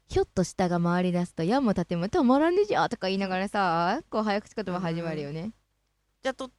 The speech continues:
Speaker 2: ちょっと、ちょっと。
Speaker 1: えー。
Speaker 2: あ、じゃあ今度チャレンジする？
Speaker 1: うん、
Speaker 2: わかった。
Speaker 1: 今度チャレンジでしょ？
Speaker 2: じゃあ今度ね。
Speaker 1: 今とりあえずチャレンジするのを見ながらだけ言うね。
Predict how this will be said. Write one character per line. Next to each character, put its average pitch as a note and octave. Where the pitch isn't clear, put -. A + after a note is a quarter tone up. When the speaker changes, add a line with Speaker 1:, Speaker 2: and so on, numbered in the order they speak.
Speaker 2:
ち -
ょ A#3+
っ A3+
と、 -
ち A#3
ょ -
っ B2+
と。 D3+
Speaker 1:
え C#3+
ー。 G#3+
Speaker 2:
あ、 -
じ B3+
ゃ -
あ -
今 D4+
度 C#4
チ G#3
ャ F#3
レ F#3
ン F3+
ジ D#3+
す -
る？ E3+
Speaker 1:
う -
ん、 E3
Speaker 2:
わ -
か -
っ -
た。 G#3+
Speaker 1:
今 B3+
度 A#3+
チ -
ャ F#3
レ F3+
ン F3
ジ E3+
で E3
し -
ょ？ -
Speaker 2:
じ E4
ゃ -
あ -
今 -
度 G3
ね。 E3+
Speaker 1:
今 C#4
と B3+
り C4
あ C#4
え C#4
ず A#3+
チ D4
ャ -
レ E4+
ン D#4+
ジ A#3+
す A3
る G#3+
の F#3+
を F#3+
見 G#3
な G4
が G4
ら G4
だ G4
け F4
言 D#4+
う F4
ね。 F4